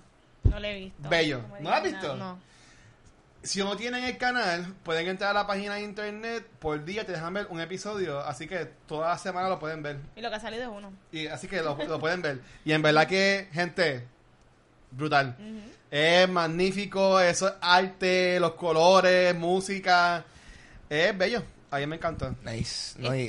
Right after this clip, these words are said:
Speaker 1: Está
Speaker 3: F X tiene, F X tiene su serie chévere, definitivamente.
Speaker 2: Sí.
Speaker 1: Esta semana yo vi dos cosas.
Speaker 2: Ajá.
Speaker 1: Yo vi, ahorita vi el trailer de Charlie's Angels, que cuando anunciaron la película, yo estaba como que,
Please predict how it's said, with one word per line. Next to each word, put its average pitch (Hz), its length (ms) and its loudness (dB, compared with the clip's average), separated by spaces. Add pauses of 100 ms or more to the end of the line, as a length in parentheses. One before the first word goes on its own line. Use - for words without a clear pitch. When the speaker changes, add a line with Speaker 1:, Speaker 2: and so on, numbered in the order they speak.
(120)
Speaker 1:
Está 233 240 -2
Speaker 3:
F - 80 -4
X - 160 -6
tiene, 127 180 -4
F 117 640 -6
X 120 100 -10
tiene 135 200 -8
su 127 100 -8
serie 110 300 -2
chévere, 87 320 -8
definitivamente. 90 580 -6
Speaker 2:
Sí. 139 640 0
Speaker 1:
Esta 160 140 2
semana 294 340 0
yo 269 120 -2
vi 269 160 -8 (220)
dos 226 160 -12
cosas. 196 340 -16
Speaker 2:
Ajá. 160 320 4 (100)
Speaker 1:
Yo 233 220 -6
vi, 269 460 -6 (140)
ahorita 262 440 0
vi 226 180 -2
el 233 120 -4
trailer 240 300 0
de 254 100 -2
Charlie's 233 420 -8
Angels, 254 520 -6 (160)
que 240 160 -6
cuando 254 400 -4
anunciaron 247 480 -4
la 285 120 2
película, 349 360 -4
yo 320 60 -2
estaba 311 160 -6
como 302 120 -6
que, 220 200 -8